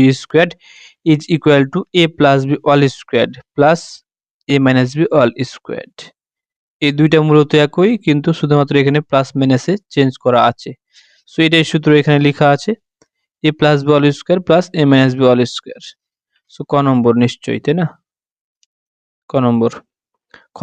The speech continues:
নম্বরটা লক্ষ্য করা যাক, a plus b into a minus b। এই যে a plus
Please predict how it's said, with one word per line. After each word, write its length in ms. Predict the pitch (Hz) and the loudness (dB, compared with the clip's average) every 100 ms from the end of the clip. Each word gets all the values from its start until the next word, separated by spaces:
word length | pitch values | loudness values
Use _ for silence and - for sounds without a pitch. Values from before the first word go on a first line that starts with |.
| 170 | 2
নম্বরটা 260 | 175 170 170 | 2 2 0
লক্ষ্য 200 | 160 170 | 2 0
করা 140 | 165 160 165 | 2 2 0
যাক, 120 | 196 165 | 0 0
a 40 | 156 156 | 0 2
plus 180 | 151 147 | 0 0
b 20 | 147 | 0
into 140 | 151 147 147 | 0 2 2
a 20 | |
minus 200 | 143 139 135 | 2 -2 -2
b। 40 | 175 - _ _ _ _ _ _ _ 147 | -4 -4 _ _ _ _ _ _ _ -2
এই 120 | 143 | 0
যে 80 | 135 131 143 | 2 2 2
a 20 | 151 151 | 2 0
plus 260 | - 143 143 | 0 2 2